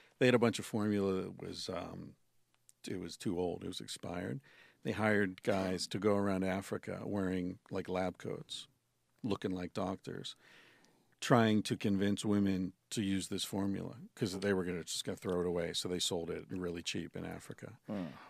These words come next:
Speaker 1: Now, these are women who otherwise would breastfeed, which is really good for their kids,
Speaker 2: Hmm.
Speaker 1: right? But because these guys are wearing lab coats and, you know, speaking with authority and all this scientific bullshit, a lot of women, tens of thousands of women, started buying this formula,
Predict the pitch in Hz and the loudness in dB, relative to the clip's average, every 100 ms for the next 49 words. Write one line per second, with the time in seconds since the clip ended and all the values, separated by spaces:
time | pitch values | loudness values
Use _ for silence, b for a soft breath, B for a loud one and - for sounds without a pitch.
0 | - 120 127 131 120 113 107 104 101 101 | 2 8 8 10 10 10 8 6 6 8
1 | 92 87 95 90 135 - 98 - - 110 | 6 4 2 6 6 4 -6 -12 -6 -4
2 | 110 107 98 85 92 - 92 87 - 104 | -2 -2 -2 -2 -4 -4 -8 -8 -4 -4
3 | 87 123 117 104 B B B B 127 - | -2 0 0 -2 B B B B 6 6
4 | - 139 127 123 98 110 98 101 98 95 | 8 8 8 4 6 6 8 4 2 2
5 | 95 90 90 90 85 107 92 92 - 95 | 2 4 4 2 0 0 2 2 0 0
6 | 92 92 92 90 87 - 104 101 92 92 | 0 0 0 0 -2 -4 -2 0 -2 -2
7 | 104 - 98 95 90 92 90 92 - - | -4 0 0 2 0 -2 -4 -4 -6 -8
8 | 90 95 - 95 92 98 92 82 95 98 | -6 -6 -4 -4 -4 -6 -8 -6 -4 -2
9 | - 95 b b b 101 98 95 98 95 | -2 -4 b b b 2 4 4 4 2
10 | 92 90 92 104 - _ - - - _ | 0 0 -2 -6 -12 _ -20 -20 -20 _
11 | - 113 92 - 104 107 101 90 87 92 | -2 -2 -2 0 2 2 0 -4 -4 -4
12 | 92 95 95 87 85 92 90 87 92 - | -2 -2 -4 -4 -2 0 0 0 -4 -2
13 | 113 113 90 90 | 0 0 -2 -8